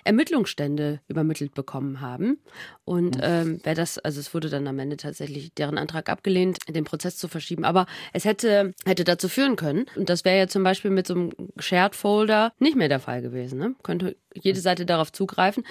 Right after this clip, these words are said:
Speaker 1: Das war sogar am Strafgericht, ähm, und nicht
Speaker 2: Hm.
Speaker 1: am, äh, Zivilgericht, aber trotzdem.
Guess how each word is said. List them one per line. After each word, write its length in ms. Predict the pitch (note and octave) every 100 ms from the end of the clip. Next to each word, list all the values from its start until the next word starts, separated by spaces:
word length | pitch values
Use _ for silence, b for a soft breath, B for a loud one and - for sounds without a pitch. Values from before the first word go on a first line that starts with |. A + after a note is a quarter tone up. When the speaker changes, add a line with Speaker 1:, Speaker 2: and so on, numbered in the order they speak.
| B
Speaker 1:
Das 140 | - -
war 100 | E3+
sogar 200 | F3 D#3
am 100 | D3+
Strafgericht, 680 | - D#3 - F#3 G3 - -
ähm, 260 | E3+ E3 -
und 100 | -
nicht 140 | D#3
Speaker 2:
Hm. 80 | C3+
Speaker 1:
am, 180 | D#3 D#3+ B B B B
äh, 180 | D#3+ D3+
Zivilgericht, 560 | - D#3 F3+ F3 E3+ -
aber 140 | E3+
trotzdem. 400 | D#3+ F3 - C#3